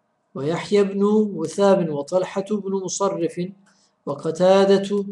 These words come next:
والأعمش وحمزة بالخفض ala ma'nen ve bil arhami. Bunlar da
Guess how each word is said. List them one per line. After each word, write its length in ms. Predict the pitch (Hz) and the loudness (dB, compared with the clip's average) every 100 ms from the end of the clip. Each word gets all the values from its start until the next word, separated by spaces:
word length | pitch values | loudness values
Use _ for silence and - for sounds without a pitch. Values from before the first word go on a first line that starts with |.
| - _ _ - | -16 _ _ -6
والأعمش 640 | 139 127 151 185 208 196 | -6 -4 -4 -2 -2 -2
وحمزة 600 | 208 185 196 202 175 180 | -4 -4 -4 -4 -4 -4
بالخفض 640 | 190 170 170 - 190 - 151 160 180 _ _ _ _ _ _ _ _ _ - | -4 -4 -6 -4 -8 -6 -4 -4 -4 _ _ _ _ _ _ _ _ _ -6
ala 340 | 156 170 170 | 0 2 2
ma'nen 640 | 175 165 165 160 170 175 156 | 0 -2 -2 -2 -4 -4 0
ve 100 | 156 | 0
bil 200 | 156 151 | 0 -2
arhami. 560 | 139 - 156 143 - _ _ _ _ _ _ | -8 -8 -10 -10 -12 _ _ _ _ _ _
Bunlar 380 | 196 214 208 185 | -2 2 2 4
da 400 | 202 - - | 2 2 -4